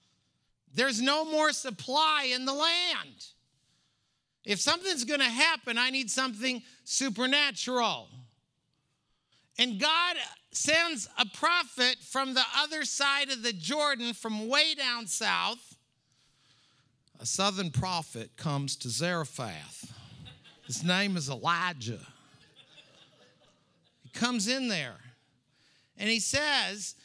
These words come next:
"The jar of flour shall not be spent, the jug of oil shall not be empty until the day that the Lord sends rain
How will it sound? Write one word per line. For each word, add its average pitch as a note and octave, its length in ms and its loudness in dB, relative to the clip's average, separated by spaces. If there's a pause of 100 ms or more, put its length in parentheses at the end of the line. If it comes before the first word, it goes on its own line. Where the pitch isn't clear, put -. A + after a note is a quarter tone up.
(200)
"The G3+ 120 0
jar D4 580 2
of G#3+ 100 -4
flour D4 560 0
shall A#3+ 240 -2
not C4+ 440 0
be A#3+ 100 0
spent, C#4+ 560 -2
the G#3+ 80 -2
jug B3+ 380 0
of A#3 160 -4
oil C4+ 320 2
shall A3 200 -4
not B3 360 0
be A#3 180 2
empty B3+ 400 -2
until B3+ 400 -2
the A#3+ 100 -4
day B3+ 280 0
that G#3+ 180 -8
the A3 100 -2
Lord A3+ 300 0
sends A3+ 400 0
rain A#3+ 480 0